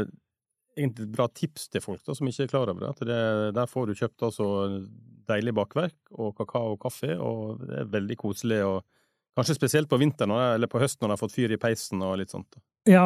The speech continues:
Speaker 2: absolutt. Det er jo fine turmål i seg selv.
Speaker 1: Ja.
Speaker 2: Altså, hvis du
Speaker 1: Mm.
Speaker 2: for eksempel ikke, ikke er så kjent, altså, legg en tur til, eh, en av disse markastuene.
Speaker 1: Mm.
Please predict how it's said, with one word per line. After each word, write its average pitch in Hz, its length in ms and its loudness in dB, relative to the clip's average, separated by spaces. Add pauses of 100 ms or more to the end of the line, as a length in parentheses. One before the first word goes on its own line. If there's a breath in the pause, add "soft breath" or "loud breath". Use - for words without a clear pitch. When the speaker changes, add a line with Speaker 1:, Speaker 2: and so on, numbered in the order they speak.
Speaker 2:
absolutt. 156 400 6
Det 165 80 10
er 147 160 10
jo 160 640 10
fine 165 260 10
turmål 160 420 12
i 151 60 10
seg 185 140 8
selv. 208 340 8
Speaker 1:
Ja. 190 60 10
Speaker 2:
Altså, 170 180 8
hvis 139 140 8
du 185 80 10
Speaker 1:
Mm. 165 80 10
Speaker 2:
for 175 80 6
eksempel 160 260 8
ikke, 160 140 -2
ikke 180 200 8
er 131 120 6
så 165 160 6
kjent, 220 260 8
altså, 190 220 10
legg 180 180 10
en 190 140 12
tur 165 240 10
til, 175 500 10
eh, 170 300 10
en 165 60 10
av 175 80 10
disse 175 180 8
markastuene. 151 580 8 (280)
Speaker 1:
Mm. 104 260 4